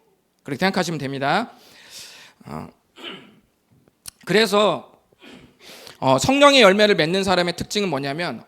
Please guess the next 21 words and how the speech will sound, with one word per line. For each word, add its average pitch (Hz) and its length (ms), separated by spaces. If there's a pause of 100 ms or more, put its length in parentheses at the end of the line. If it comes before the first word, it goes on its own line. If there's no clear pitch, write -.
언제나 175 340
움직여요. 160 680 (760)
성경의, 254 680
성령의 262 440
열매를 190 320
맺는 156 240
사람은 147 580 (1040)
누구를 185 520
위하고 202 600
돕는 190 440
마음만으로 175 640
끝나지 202 320
않고 131 240 (100)
움직입니다. 151 880 (500)
여러분, 190 320
문제에, 233 520
문제에 220 440
휩싸인 233 320
사람의 202 260
특징이 208 300
뭘까요? 151 440